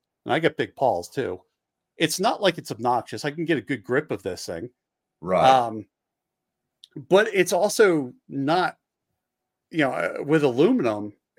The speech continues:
Speaker 1: you know, I, I think I have aluminum handguards that are probably heavier than this.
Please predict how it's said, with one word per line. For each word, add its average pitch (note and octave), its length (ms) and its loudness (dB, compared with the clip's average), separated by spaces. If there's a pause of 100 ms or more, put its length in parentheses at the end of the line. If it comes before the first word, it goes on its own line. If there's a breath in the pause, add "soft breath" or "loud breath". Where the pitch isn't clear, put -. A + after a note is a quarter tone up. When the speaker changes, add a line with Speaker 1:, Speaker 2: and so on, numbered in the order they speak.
(120)
Speaker 1:
you D3 140 -4
know, G#2+ 240 -8 (800)
I, D3+ 220 4
I - 40 2
think B3+ 180 -2
I D3 80 6
have D3 160 2
aluminum A#2+ 420 0
handguards B2 440 -2
that G#2+ 100 -6
are G2 40 -8
probably G#2 320 -4
heavier G#2 320 -6
than E2+ 140 -14
this. - 520 -16